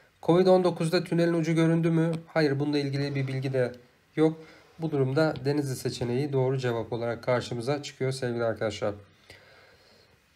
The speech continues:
Kırk altıncı sorudayız. In the passage, asset means. Ee, ya asset kelimesinin anlamını hatırlarsanız bu soruyu çözebilirsiniz veya parçaya dönerek bakabilirsiniz arkadaşlar.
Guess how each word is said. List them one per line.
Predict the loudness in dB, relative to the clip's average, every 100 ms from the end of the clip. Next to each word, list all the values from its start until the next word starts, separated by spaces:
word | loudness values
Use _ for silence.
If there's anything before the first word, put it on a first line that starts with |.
| _ _ _
Kırk | 4 6 8
altıncı | 8 6 -2
sorudayız. | 2 2 4 4 4 2
In | -2 0
the | -2
passage, | 2 2 2 0 -2 -4 -10 -20 _ 2
asset | 2 6 4 4 2
means. | 0 2 0 -2 -6 -10 -12 -18 _ _ _ _ _ _ _ _ 2
Ee, | 4 4 0 _ _ _ _ _ _ _ _ _ _ _ 4
ya | 4 6
asset | 2 0
kelimesinin | 0 0 0 0 0
anlamını | 2 2 2
hatırlarsanız | 0 0 2 2 0 -2 -2
bu | -6
soruyu | -4 -2 -2
çözebilirsiniz | -4 -6 -4 -6 -6 -8 -6 0
veya | 2 2
parçaya | 2 2 2 -2 0
dönerek | 2 2 0 -4
bakabilirsiniz | -6 -4 -4 -6 -4 -4
arkadaşlar. | -4 -2 -4 2 2